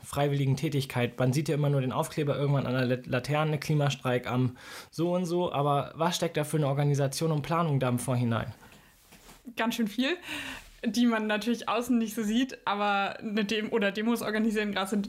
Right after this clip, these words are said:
Speaker 2: gerade große Demos organisieren, ist natürlich irgendwie auch viel Arbeit. Also wir fangen dann meistens so zwei, drei Monate vorher irgendwie an. Dann muss das Ganze natürlich offiziell angemeldet werden beim Ordnungsamt. Dann müssen wir uns irgendwie darum kümmern, dass wir Technik da haben,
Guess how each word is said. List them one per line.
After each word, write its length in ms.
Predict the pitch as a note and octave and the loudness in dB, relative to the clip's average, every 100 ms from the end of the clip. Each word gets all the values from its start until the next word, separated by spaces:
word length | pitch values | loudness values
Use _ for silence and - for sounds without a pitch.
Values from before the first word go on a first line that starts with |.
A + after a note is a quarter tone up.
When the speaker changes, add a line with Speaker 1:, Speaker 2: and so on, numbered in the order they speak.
| - | -4
Speaker 2:
gerade 240 | - G#3 G3 | -2 0 0
große 300 | G3+ G3+ G#3+ | 0 0 0
Demos 240 | G#3+ G#3+ | 0 0
organisieren, 840 | G#3+ G#3 G#3 G#3 - - A3 A3 G3+ | 0 2 2 0 -6 -6 0 2 2
ist 160 | G3+ | 0
natürlich 360 | G#3 G#3 G#3 G#3 | 0 0 0 0
irgendwie 380 | G#3 G3 G3 F#3+ | 0 2 0 0
auch 220 | - G3+ | 0 -2
viel 240 | - G#3+ F#3+ | -2 -2 0
Arbeit. 500 | - G#3 A#3 B3 B3 | 0 0 0 0 -2
Also 180 | F#3+ F#3+ | -2 -2
wir 100 | F#3+ | -2
fangen 300 | G#3 G3+ G#3+ | 0 0 2
dann 180 | F#3+ | 0
meistens 540 | F#3+ F#3 G3+ G#3+ G3+ G3+ | 0 0 0 0 0 0
so 420 | F#3+ F#3 F#3+ G3+ - - - - - | 2 2 2 -2 -8 -20 -20 -20 -20
zwei, 640 | - - F#3 G3 G3 G3+ G3+ - - _ _ _ - | -12 -4 -2 2 2 2 -2 -12 -20 _ _ _ -4
drei 200 | G3+ G3+ | 0 2
Monate 420 | G#3+ G#3+ G#3 G#3 | 2 2 0 -2
vorher 460 | A3+ A3 A3+ G3+ | 0 2 2 2
irgendwie 320 | F#3+ G3+ G3 F#3+ | 2 0 0 -2
an. 360 | A3 A#3+ A#3+ - - | 2 4 2 0 -10
Dann 140 | - G3+ | 0 2
muss 160 | G3+ | 4
das 120 | G3+ - | 0 -2
Ganze 260 | F#3+ G3+ | -2 0
natürlich 360 | G3 G3 G#3 G3+ | 0 2 0 0
offiziell 340 | G3+ G#3 G3 | -2 0 0
angemeldet 600 | - A#3 A3+ G#3 G3 G3+ | 2 2 2 2 2 0
werden 240 | G3+ G3 G3+ | 0 -2 0
beim 160 | G3 | 0
Ordnungsamt. 680 | G3+ A3 G#3+ - G#3+ G#3+ G3+ | -2 -2 -4 -4 -4 -2 0
Dann 100 | G#3 | 0
müssen 220 | G#3 - | 0 2
wir 60 | G3+ | 2
uns 100 | G3+ | 2
irgendwie 220 | G3 G3 | 2 2
darum 240 | G3 G3+ | 2 2
kümmern, 260 | G#3 A3 G#3 | 2 2 2
dass 160 | G3 | 0
wir 100 | G#3 | 0
Technik 460 | G3+ A3 G#3+ G#3 G3+ | 0 0 0 -2 -2
da 260 | F#3+ G3 G#3 | -2 0 0
haben, 520 | G3 G3+ G3 G3+ | 0 0 2 0